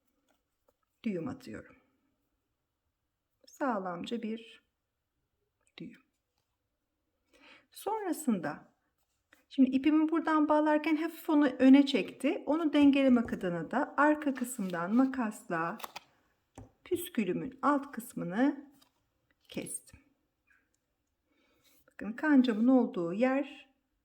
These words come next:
bu tepede kaldı. Bu fazlalıkları az sonra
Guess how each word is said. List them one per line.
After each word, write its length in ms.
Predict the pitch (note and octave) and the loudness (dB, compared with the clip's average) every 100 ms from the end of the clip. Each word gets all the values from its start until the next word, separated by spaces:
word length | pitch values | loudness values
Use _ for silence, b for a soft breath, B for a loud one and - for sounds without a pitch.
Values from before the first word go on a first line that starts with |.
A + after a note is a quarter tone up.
| _ _ C4 | _ _ -4
bu 260 | B3+ - | -4 -4
tepede 680 | - B3+ F3 F#3+ A3+ C4 - _ | -4 -2 -2 -4 -6 -6 -10 _
kaldı. 360 | - - - - - _ _ _ _ _ b b b b b | -12 -10 -12 -18 -20 _ _ _ _ _ b b b b b
Bu 80 | F#4+ | -10
fazlalıkları 800 | F4+ C4+ A3+ A3 - - - - C4 | -2 0 0 -6 -10 -10 -10 -6 -4
az 240 | C4+ - | -4 -6
sonra 480 | F3 D#3+ G3 C#4 | -8 -4 -2 -2